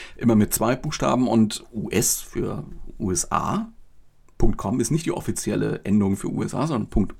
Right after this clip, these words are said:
U S ist das. Ähm, und da gibt es hier die, daneben diese, diese globalen Top-Level-Domains. Dot com gehört dazu, Punkt biz, Punkt net, Punkt org. Kann auch jedermann eigentlich registrieren, wobei es immer noch unterschiedliche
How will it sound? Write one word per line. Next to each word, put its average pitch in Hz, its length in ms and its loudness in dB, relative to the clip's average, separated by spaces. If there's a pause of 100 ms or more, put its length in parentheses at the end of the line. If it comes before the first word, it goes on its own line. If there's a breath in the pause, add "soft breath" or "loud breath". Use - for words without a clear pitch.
U - 100 -4
S - 400 -6
ist - 240 -8
das. - 240 -4 (560 loud breath)
Ähm, 104 480 6 (100)
und 110 300 2
da 123 80 6
gibt 135 200 -2
es 120 100 2
hier 135 100 6
die, 123 180 4
daneben 123 460 6
diese, 110 300 2
diese 104 240 2
globalen 101 480 2
Top-Level-Domains. 80 880 -6
Dot - 180 -8
com 90 320 4
gehört 73 220 -10
dazu, - 220 -10
Punkt - 320 -2
biz, 104 400 6
Punkt 101 540 0
net, 92 440 0
Punkt 101 480 6
org. 95 400 0 (560 loud breath)
Kann 113 160 4
auch 107 200 2
jedermann 98 520 6
eigentlich 87 400 0
registrieren, 95 600 2 (280 loud breath)
wobei 87 260 -2
es 87 100 -2
immer 104 160 2
noch 82 220 -4
unterschiedliche 95 800 -2